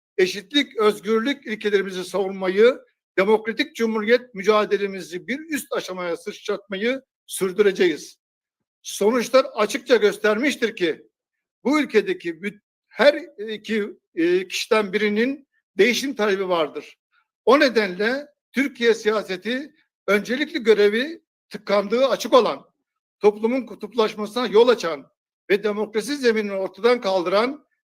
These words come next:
mevcut sistemi değiştirmektir. Cumhuriyetin ikinci yüzyılına girerken sivil ve demokratik bir anayasayı hep birlikte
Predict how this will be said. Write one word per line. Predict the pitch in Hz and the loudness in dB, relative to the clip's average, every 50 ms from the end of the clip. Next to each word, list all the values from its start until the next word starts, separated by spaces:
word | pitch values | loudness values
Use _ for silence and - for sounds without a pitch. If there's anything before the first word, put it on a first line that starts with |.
| _ - | _ -4
mevcut | 160 190 208 208 185 262 226 - | -2 0 0 0 -2 -4 -6 -6
sistemi | - - 208 185 - - 208 208 240 247 233 | -14 -14 -14 -16 2 2 2 2 2 0 2
değiştirmektir. | - 202 208 - - - 196 196 226 226 226 - - 151 - - _ _ _ _ _ _ _ _ _ _ _ _ _ | 2 0 0 -2 -6 -10 -4 -2 -2 -2 -2 -6 -14 -16 -16 -16 _ _ _ _ _ _ _ _ _ _ _ _ _
Cumhuriyetin | _ - 196 226 254 247 247 247 233 233 240 262 294 285 285 294 - _ _ - | _ 2 2 4 4 4 4 2 0 0 0 0 0 0 0 -4 -10 _ _ -20
ikinci | 220 - - 220 233 233 277 | -16 -8 -6 -4 -2 -2 0
yüzyılına | 269 269 240 180 180 196 202 208 208 | 0 0 0 -2 -2 -2 -2 -2 -2
girerken | 180 160 190 220 233 214 220 185 165 151 139 - _ _ _ _ _ _ _ _ | 0 2 2 4 2 2 2 0 -2 -2 -4 -10 _ _ _ _ _ _ _ _
sivil | - - - 180 175 226 285 294 302 | -14 -12 -10 -8 -2 0 0 0 4
ve | 285 240 208 | 2 4 4
demokratik | 220 208 208 214 208 208 208 202 208 269 294 254 202 | 4 0 0 -4 -4 -4 -6 -6 -4 -6 -8 -8 -8
bir | 185 214 233 | -6 -4 -4
anayasayı | 220 202 202 202 208 202 196 - 196 190 196 226 262 269 269 269 _ _ _ _ _ _ _ | -2 -2 -2 -2 -2 -2 -4 -6 -8 -4 -2 -2 -2 -2 -2 -6 _ _ _ _ _ _ _
hep | - 180 226 254 247 254 - | -2 0 0 0 0 -2 -2
birlikte | 240 220 196 190 202 - - _ 214 233 262 | -2 -2 -2 -2 -6 -8 0 _ 2 2 2